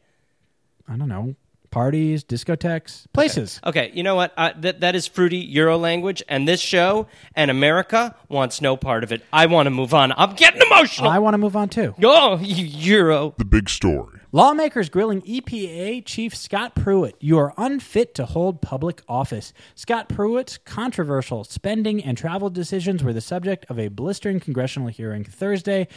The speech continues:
Speaker 1: where the embattled administrator of the Environmental Protection Agency faced House members amid weeks of scandal. While he was scheduled to talk about the budget of his agency, he's being sharply questioned from Democrats as well as some Republicans over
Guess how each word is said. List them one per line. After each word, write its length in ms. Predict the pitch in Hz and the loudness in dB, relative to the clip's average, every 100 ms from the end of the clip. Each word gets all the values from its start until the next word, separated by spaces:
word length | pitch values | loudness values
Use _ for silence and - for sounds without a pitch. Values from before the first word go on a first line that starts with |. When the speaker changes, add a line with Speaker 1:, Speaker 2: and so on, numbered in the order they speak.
| - - | -20 -10
Speaker 1:
where 100 | 143 | -4
the 120 | 131 | -2
embattled 420 | 131 123 185 233 202 | -2 -2 -4 -6 -6
administrator 640 | 160 147 151 - 151 147 | -6 -6 -6 -6 -4 -4
of 120 | 117 | -4
the 200 | 110 123 - _ | -6 -10 -14 _
Environmental 640 | 139 127 139 151 143 131 123 | -8 -4 -4 -4 -4 -4 -6
Protection 500 | 143 160 190 - 185 | -8 -8 -10 -8 -8
Agency 580 | 175 170 170 165 180 170 | -6 -6 -4 -6 -8 -10
faced 400 | - 143 123 - - _ | -8 -8 -8 -12 -20 _
House 320 | 202 226 - | -4 -4 -2
members 340 | 170 165 165 | -2 0 -2
amid 420 | 170 131 120 107 | -2 -4 -4 -4
weeks 300 | 131 180 - - | -6 -6 -8 -14
of 220 | 131 131 | -8 -8
scandal. 640 | - - - 117 110 101 82 _ _ - - _ | -10 -16 -10 -6 -6 -8 -14 _ _ -20 -20 _
While 440 | 147 156 156 151 | 2 4 4 2
he 280 | 135 - 160 | -2 -8 -6
was 180 | 147 139 | -4 -4
scheduled 400 | - 185 165 147 | -4 -6 -4 -6
to 80 | 151 | -8
talk 420 | - 180 196 185 | -6 -4 -4 -6
about 240 | 156 127 | -6 -6
the 80 | - | -4
budget 400 | 117 156 180 180 | -4 -2 -2 -4
of 100 | - | -6
his 140 | 113 127 - | -8 -8 -6
agency, 500 | 170 175 165 175 165 | -6 -4 -6 -6 -6
he's 180 | 147 | -6
being 220 | 123 127 117 | -4 -4 -4
sharply 380 | - 160 196 | -6 -6 -6
questioned 420 | 190 143 127 135 123 | -6 -6 -6 -6 -8
from 140 | 107 | -8
Democrats 580 | 101 151 165 - 156 - | -6 -4 -4 -4 -6 -6
as 120 | 107 | -6
well 180 | 139 254 | -6 -6
as 100 | 247 | -6
some 160 | 185 | -4
Republicans 600 | 165 135 202 220 - 147 - - - - _ _ _ | -4 -4 -6 -4 -4 -4 -6 -12 -20 -20 _ _ _
over 300 | 165 156 165 | 4 6 6